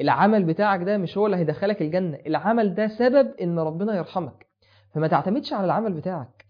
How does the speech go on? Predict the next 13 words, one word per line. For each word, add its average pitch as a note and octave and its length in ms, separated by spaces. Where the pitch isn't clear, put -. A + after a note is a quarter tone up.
اعتمد G#3 380
على D#3 200
رحمة G3 300
ربنا D#3+ 300
سبحانه E3+ 280
وتعالى. C3 340
يعني F#3 220
إيه D#4+ 80
ما D#4+ 100
تعتمدش D#3+ 440
على C3+ 100
العمل؟ C3+ 360
أحيانًا F3+ 480